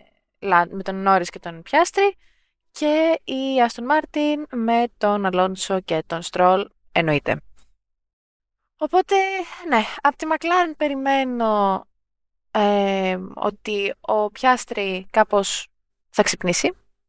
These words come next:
θα πει, "Παιδιά, τι γίνεται;" Δεν ξέρω αν θα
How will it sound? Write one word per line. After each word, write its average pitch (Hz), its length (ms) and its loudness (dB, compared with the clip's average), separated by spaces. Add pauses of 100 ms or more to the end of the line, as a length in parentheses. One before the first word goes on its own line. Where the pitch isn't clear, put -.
(460)
θα 208 160 2
πει, 202 640 0 (380)
"Παιδιά, 202 640 0 (360)
τι 208 100 -2
γίνεται;" 185 540 2 (1300)
Δεν 226 200 -2
ξέρω 240 380 2
αν 185 440 -4
θα - 400 -2